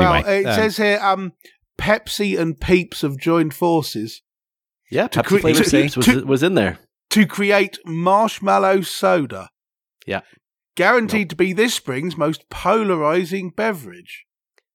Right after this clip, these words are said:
Speaker 3: So, so clearly when this goes in the room, because they are, uh, just, like I said, a crime, uh, we'll take 'em out of the room for one day. The next Bad Voltage Live, I will bring a huge amount of Peeps and we can throw 'em into the crowd.
Speaker 1: <laughs> I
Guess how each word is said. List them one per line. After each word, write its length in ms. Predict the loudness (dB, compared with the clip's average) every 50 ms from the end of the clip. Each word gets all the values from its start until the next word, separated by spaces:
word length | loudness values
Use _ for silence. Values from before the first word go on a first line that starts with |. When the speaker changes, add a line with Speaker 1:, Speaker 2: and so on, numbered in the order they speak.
| _ _ _ _ _ _ _ _ _ _ _ _ -4
Speaker 3:
So, 160 | -2 -2 -2 -4 -8 -14
so 200 | -8 -2 -2 -2
clearly 320 | 0 0 0 2 2 2 2
when 160 | 2 2 2
this 140 | 2 2 2
goes 260 | 2 0 2 2 2
in 80 | 2 2
the 100 | 2 2
room, 200 | 2 0 0 0
because 340 | -2 -4 -2 -2 -2 -2
they 140 | -2 -2 -2
are, 260 | -2 -2 -2 -4 -6 -10 -14 -16
uh, 100 | -16 -16 -16 -18 _ _ _ -14
just, 280 | -12 -12 -12 -12 _ -6
like 160 | -6 -4 -4
I 60 | -6 -6
said, 200 | -4 -6 -6 -6
a 40 |
crime, 560 | -8 -6 -4 -2 -2 -2 -2 -4 -6 -8 -10 -14 _ _
uh, 240 | -6 -2 -2 0 0 0
we'll 140 | 0 -2 0
take 220 | 0 -2 -2 0
'em 80 | 0 0
out 140 | 0 0 0
of 20 |
the 80 | 0 0
room 200 | 2 2 0 2
for 140 | 2 0 0
one 240 | 2 2 0 0 0
day. 180 | 0 0 -2 -2
The 120 | -4 -4
next 220 | -4 -4 -4 -4
Bad 220 | -4 -2 -2 0 0
Voltage 340 | -2 -4 -4 -4 -6 -6 -4
Live, 500 | -2 -2 0 0 -2 -4 -8 -12 -18 -20 _ _ _ _ _ _ _ _ _ _ _ _ _ _ _
I 120 | -6 -4 -2
will 340 | -2 -2 -4 -4 -6 -10 _ _
bring 380 | -4 -2 -2 -2 -4 -6 -8 -12 -18 _ _ _ _ _ _ _
a 60 | -18
huge 260 | -6 -4 -4 -2 0
amount 200 | 2 2 2 0
of 80 | -2 -4
Peeps 340 | -4 -4 -4 -4 -6 -6 -6
and 80 | -4
we 80 | -4 -4
can 240 | -4 -6 -6 -6 -6
throw 220 | -4 -2 0 2 2
'em 100 | 2 0
into 120 | 0 -2
the 80 | -2 -2
crowd. 680 | -2 0 0 0 0 0 0 0 -2 -2 -2 -4 -6 -10 -16 -18 -18 -18
Speaker 1:
<laughs> 160 | -18 _ _
I 380 | -2 0 2 2 0 -2 -4